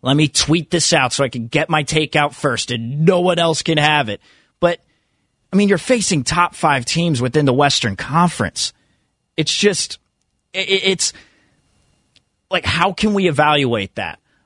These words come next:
But with Kevon Looney, I don't know what the answer is. I don't know if it's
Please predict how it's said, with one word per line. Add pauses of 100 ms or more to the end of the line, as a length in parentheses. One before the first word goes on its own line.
(180)
But (500)
with
Kevon
Looney, (540)
I
don't
know
what
the
answer
is.
I
don't
know
if
it's